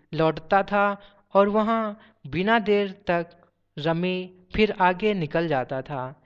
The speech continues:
इस दृष्टिकोण से रीति कविता की प्रमुख विशेषताएं अधोलिखित हैं।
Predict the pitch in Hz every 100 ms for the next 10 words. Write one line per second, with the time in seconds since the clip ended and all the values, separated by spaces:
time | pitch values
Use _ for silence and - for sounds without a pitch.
0 | _ _ _ _ 220 240 202 226 220 214
1 | 196 190 190 208 202 190 190 - - 165
2 | 214 240 220 196 185 196 185 196 175 165
3 | 170 185 175 185 175 180 170 170 170 156
4 | 143 143 147 170 190 196 196 196